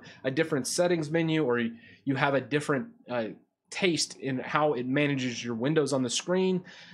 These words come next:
Those types of things are all part of that desktop environment that I've talked so much about in my Linux Basics series.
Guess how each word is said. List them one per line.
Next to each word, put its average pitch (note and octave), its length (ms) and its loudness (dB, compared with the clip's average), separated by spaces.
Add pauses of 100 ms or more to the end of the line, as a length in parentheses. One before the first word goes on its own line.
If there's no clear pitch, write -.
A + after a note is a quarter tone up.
Those F3+ 520 0
types F#3 340 0
of D3+ 100 -6
things D#3+ 320 0
are A#2+ 120 2
all C3 220 2
part D3 260 2
of A#2+ 40 -4
that A#2+ 220 0
desktop B2+ 480 0
environment D3 600 2
that C3 80 -2
I've A#2+ 140 0
talked B2+ 220 -6
so C#3+ 140 -2
much B2+ 220 -2
about C#3 340 2
in C3 60 -4
my C3 100 2
Linux A#2 320 -2
Basics C3 380 -2
series. C3+ 400 0